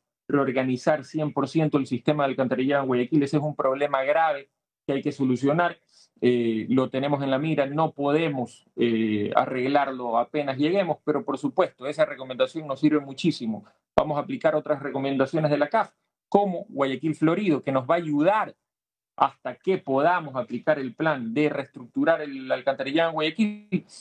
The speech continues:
a sostener las aguas lluvias con drenaje en los parques para que no se inunde tanto Guayaquil con esta mala planificación que hay en la ciudad. Esta vez, con la ciudad reventada por mala planificación de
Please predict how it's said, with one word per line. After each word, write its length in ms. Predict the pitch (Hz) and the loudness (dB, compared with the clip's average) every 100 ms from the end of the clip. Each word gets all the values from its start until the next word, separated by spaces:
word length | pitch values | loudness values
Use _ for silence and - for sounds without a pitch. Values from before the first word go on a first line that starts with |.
| - _ | -20 _
a 260 | 156 196 226 _ _ _ _ | 4 4 -2 _ _ _ _
sostener 540 | - 160 - 147 151 | 0 0 0 2 2
las 140 | 170 147 | 2 0
aguas 240 | 156 165 | 0 0
lluvias 380 | 208 165 160 - _ _ | 2 2 0 -6 _ _
con 260 | - 196 202 | 2 2 2
drenaje 420 | 151 147 180 151 | -4 -2 -2 -4
en 100 | 143 | -6
los 140 | 131 - | -10 2
parques 420 | 202 214 196 139 | 2 2 -10 -6
para 280 | - 175 160 | 0 0 -2
que 140 | 165 | -8
no 220 | 170 185 196 | -2 0 0
se 160 | 190 | -2
inunde 440 | 165 180 196 175 151 | -2 2 2 2 2
tanto 420 | - 196 175 170 | 2 0 -2 -4
Guayaquil 440 | 147 143 143 180 | -2 -2 -2 -4
con 160 | 151 147 | -2 -2
esta 200 | - 143 | 0 0
mala 280 | 147 143 139 | 0 0 0
planificación 680 | 135 127 120 120 120 135 131 | -2 -4 -6 -12 -8 -6 -2
que 60 | |
hay 80 | 131 | 0
en 80 | 127 | 2
la 80 | 123 | 0
ciudad. 260 | 131 123 - | 0 -2 -4
Esta 320 | - 160 - 160 | -4 -2 0 2
vez, 300 | 185 - _ _ _ _ | 0 -4 _ _ _ _
con 280 | - 131 127 | 0 2 2
la 120 | 127 | 0
ciudad 320 | - 139 156 - | 0 0 0 -2
reventada 920 | - 151 139 135 127 180 160 131 110 | -2 0 2 0 2 2 2 0 -4
por 160 | 139 135 | -6 -2
mala 240 | 156 156 | 0 0
planificación 840 | 147 139 123 120 127 123 160 147 127 | -4 -8 -6 -2 -2 0 0 0 0
de 260 | 127 113 | -2 -2